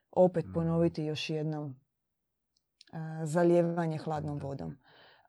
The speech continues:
Speaker 1: Ako vas zanima kako se to radi, ako želite saznati, javite nam se. Možda ako ste tu i oko Zagreba, u okolici ili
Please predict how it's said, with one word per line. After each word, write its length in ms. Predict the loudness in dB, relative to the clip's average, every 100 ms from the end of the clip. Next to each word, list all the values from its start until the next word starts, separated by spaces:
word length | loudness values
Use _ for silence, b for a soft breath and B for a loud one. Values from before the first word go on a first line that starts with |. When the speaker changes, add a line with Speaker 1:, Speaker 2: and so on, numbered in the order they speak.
| _
Speaker 1:
Ako 300 | 2 4 6
vas 260 | 6 4 -2
zanima 600 | -2 2 4 4 2 -2
kako 260 | -2 0 0
se 160 | -4
to 180 | 0 0
radi, 340 | 2 0 -2
ako 180 | -4 -6
želite 380 | -4 -2 -2 -4
saznati, 580 | -6 -6 -4 -6 -6 -6
javite 400 | -2 0 0 -2
nam 180 | -4 -8
se. 280 | -8 -8 -8 _ b b b
Možda 340 | 2 2 4 2
ako 160 | 0
ste 180 | -2 -2
tu 260 | 0 2 4
i 120 | 2
oko 360 | 2 -2 -2 -4
Zagreba, 580 | -2 0 0 0 0 -2
u 160 | 2
okolici 540 | 2 2 -2 -2 -6 -8
ili 460 | -6 -6 -6 -6